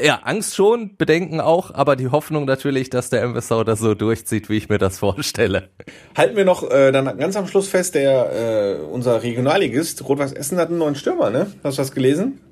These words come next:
Speaker 1: Das, äh, habe ich tatsächlich noch nicht gelesen. Er erwischte mich jetzt auf dem falschen Fuß.
Speaker 2: <laughs> Ja.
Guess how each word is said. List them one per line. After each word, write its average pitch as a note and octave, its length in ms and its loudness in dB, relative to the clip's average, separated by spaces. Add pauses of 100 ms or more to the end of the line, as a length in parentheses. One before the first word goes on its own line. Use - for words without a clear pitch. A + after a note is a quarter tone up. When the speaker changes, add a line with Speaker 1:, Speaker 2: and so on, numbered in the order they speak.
(260)
Speaker 1:
Das, C#3 320 2
äh, D3 60 0
habe B2 220 0
ich F3+ 140 -4
tatsächlich A#2+ 480 -4
noch C3 140 2
nicht - 160 -8
gelesen. F2+ 300 -4
Er F2+ 80 0
erwischte D3 340 -2
mich C3+ 160 -8
jetzt C3 180 -6
auf B2 140 -8
dem A#2+ 140 -10
falschen A2 360 0
Fuß. C#3 180 0
Speaker 2:
<laughs> C#3+ 140 2
Ja. B2+ 140 -2